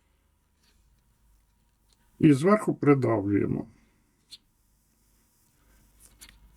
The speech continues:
Наводимо. З іншої сторони підіймаємо листок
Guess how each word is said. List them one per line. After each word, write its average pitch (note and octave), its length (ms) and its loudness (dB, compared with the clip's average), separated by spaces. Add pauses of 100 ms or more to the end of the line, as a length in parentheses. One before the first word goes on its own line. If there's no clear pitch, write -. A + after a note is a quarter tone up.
(960)
Наводимо. B2 880 2 (4000)
З B2 240 6
іншої D3+ 340 4
сторони C3 420 2
підіймаємо C#3 840 2
листок A3 440 0